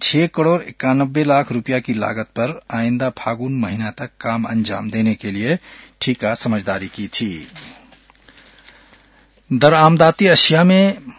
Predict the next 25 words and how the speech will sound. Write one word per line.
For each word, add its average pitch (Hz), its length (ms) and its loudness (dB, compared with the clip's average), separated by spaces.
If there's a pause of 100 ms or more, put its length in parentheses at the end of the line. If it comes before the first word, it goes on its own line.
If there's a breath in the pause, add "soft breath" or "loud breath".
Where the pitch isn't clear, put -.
(260 loud breath)
मोहब्बत 139 500 -2
की 170 180 -4 (100)
अलामत 135 420 2
तहरीर 117 320 0
करके 135 400 -4
तोहफा 127 400 0
देने 120 280 2
की 117 140 -6
रिवाज 107 360 -6
को 143 160 -4
खत्म - 280 -4
करते 120 420 -4
हुए 147 180 0 (100)
कास्की 123 420 -2
जिला 117 300 -4
के 139 220 -8
रूपा 120 340 -2
गांव 117 280 -4
पालिका 110 380 -2
ने 92 200 -4 (580 loud breath)
मुकामी 143 420 2
पैदावार 120 640 2
और 123 300 -2
बुनियादी 135 640 0
रिवाज 123 460 -2